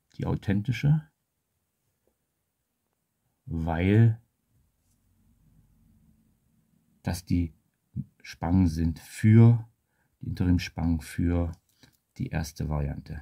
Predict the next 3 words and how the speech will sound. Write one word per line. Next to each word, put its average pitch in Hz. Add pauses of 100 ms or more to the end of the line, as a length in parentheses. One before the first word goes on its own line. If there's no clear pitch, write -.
(120)
die -
A-Variante. 98 (2250)
Ja, 87